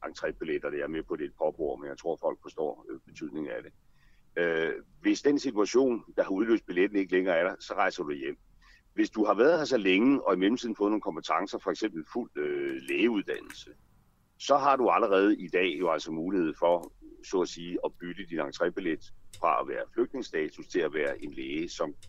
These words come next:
kommer til Danmark. Øh, det er en enormt bureaukratisk proces, så nøgleordet her er det gnidningsfrie, at vi skal gøre det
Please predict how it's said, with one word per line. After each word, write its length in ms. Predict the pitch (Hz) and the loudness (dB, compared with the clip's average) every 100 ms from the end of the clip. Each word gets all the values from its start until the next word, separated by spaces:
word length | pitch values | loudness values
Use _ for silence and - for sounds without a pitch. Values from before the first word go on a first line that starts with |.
| - - | -18 -8
kommer 220 | 82 69 | -6 -6
til 140 | 65 - | -8 -8
Danmark. 360 | 65 73 85 - - - - - - - - | -6 -2 -4 -4 -14 -16 -16 -16 -16 -16 -2
Øh, 220 | 82 78 - - 110 | 2 2 0 -4 2
det 100 | 107 | 2
er 40 | |
en 60 | 98 | 4
enormt 340 | 95 151 - | 4 4 2
bureaukratisk 480 | 95 - 104 101 - | -4 -2 -2 -2 -8
proces, 320 | - - 87 | -8 -4 -4
så 200 | - 87 | -2 2
nøgleordet 520 | 87 117 151 123 90 | 4 6 6 6 6
her 180 | 104 101 - | 4 2 0
er 60 | 107 | 0
det 180 | 104 90 - - - | 0 -4 -12 -20 -12
gnidningsfrie, 680 | 87 104 98 - 69 64 - - | -6 -4 -6 -8 -14 -14 -20 -8
at 120 | 76 - | -8 -8
vi 80 | - | -16
skal 160 | - | -10
gøre 200 | - - | -2 0
det 120 | - | 0